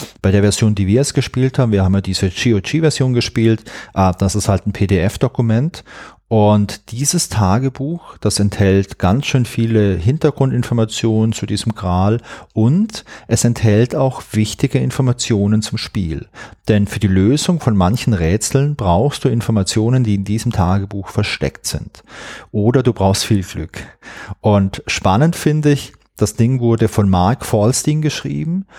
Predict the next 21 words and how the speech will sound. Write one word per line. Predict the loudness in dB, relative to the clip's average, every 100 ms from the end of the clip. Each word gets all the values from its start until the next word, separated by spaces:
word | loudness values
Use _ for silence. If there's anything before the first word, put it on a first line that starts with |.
| -16
Das | -4 -2
ist | 0
der | 0
Bruder | -2 -2 0 0
von | 2
Noah | 0 2 0
Falstein. | 0 0 0 -2 0 0 0 -6 -12 -20 -20 -20 _
Und | 0 2
die | 2
ganzen | 2 2 0
Illustrationen, | 0 2 2 -2 -2 0 0 2 2 2
die |
es | -2 -4
drin | -2 0 -2 -6 -6
gibt, | -4 -4 -12 -20 _ _
die | -6 -4
stammen | -4 -2 -2 -2
alle | 0 0 0
von | 0 -2
Steve | -2 -4 -2
Purcell, | -2 0 0 0 0